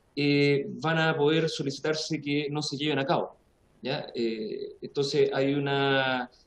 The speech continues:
bueno, con cierto quórum, hay, y hay una, un, una mejora en el sentido de que se le va a dar mayor movilidad también a estos procedimientos, los cuales en general, eh, no, no hay mucha, eh, hay, hay bastante desida de los acreedores, así que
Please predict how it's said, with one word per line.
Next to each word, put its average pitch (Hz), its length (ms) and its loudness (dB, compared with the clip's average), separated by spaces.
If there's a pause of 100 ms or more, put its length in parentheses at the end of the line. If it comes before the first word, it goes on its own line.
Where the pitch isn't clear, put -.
(140)
bueno, 135 160 0
con 120 100 0
cierto 139 280 -2
quórum, 110 340 0
hay, 127 160 2
y 127 240 0
hay 143 160 4
una, 131 640 -2 (720)
un, 135 300 0
una 143 160 2
mejora 160 360 0
en 180 80 2
el 160 80 0
sentido 165 520 0
de 147 140 -2
que 160 160 -4
se - 260 -8
le 131 100 2
va 135 140 0
a - 20 0
dar 147 240 0
mayor 139 300 -2
movilidad 135 480 0
también 143 220 -4
a - 20 -8
estos - 160 -16
procedimientos, 135 580 -6
los 123 140 -4
cuales 143 240 -4
en 139 60 -2
general, 131 460 -6 (520)
eh, 120 260 2
no, 135 340 0
no 135 120 0
hay 139 120 2
mucha, 156 640 0 (280)
eh, 123 180 -4
hay, 151 200 0
hay 165 140 2
bastante 147 460 -2
desida 156 420 4
de 143 100 4
los 127 200 0
acreedores, 123 440 0
así 120 200 -12
que 110 300 -6